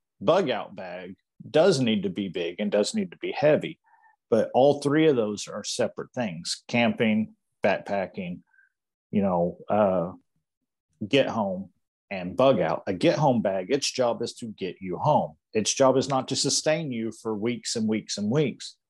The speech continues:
It's to get you home. Now, if you are working weeks and weeks and weeks away from home, then you need to change it appor-, you know, a-, accordingly. But the, the average person is roughly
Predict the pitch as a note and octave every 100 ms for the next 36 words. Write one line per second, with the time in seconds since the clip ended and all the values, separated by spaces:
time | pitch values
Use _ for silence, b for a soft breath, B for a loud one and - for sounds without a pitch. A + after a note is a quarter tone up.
0 | _ E3 - - F#3 G#2 - F#2+ B2+ D3+
1 | E2+ - _ _ _ _ _ - B2 A2+
2 | A#2+ G#2+ B2 A#2+ A#2 G#2+ F#2+ B2+ F#3 E3
3 | A#2 G#2+ A#2 - G#2+ G#2 F2+ - G2+ G2
4 | - - G2+ F#2 - - - F2+ F#2 A2+
5 | G#2 G2+ G#2 - A2+ G#2+ G2+ - G#2 -
6 | G#2+ G2 G2 F2 - F#3+ F3 - - A#2
7 | F#2 F2+ - A2+ E2+ - - G#3+ C3+ F2
8 | F#2 F#2 A2+ G#2 - _ _ _ _ _
9 | _ _ - B2+ A#2+ - A#2+ B2 C3 D#3+
10 | C#3 - A2+ G#2 A#2+ A#2 A2+ _ _ _
11 | _ _ _ _ _ _ _ A#2 A2 A2+
12 | G#2 - A2 G#2+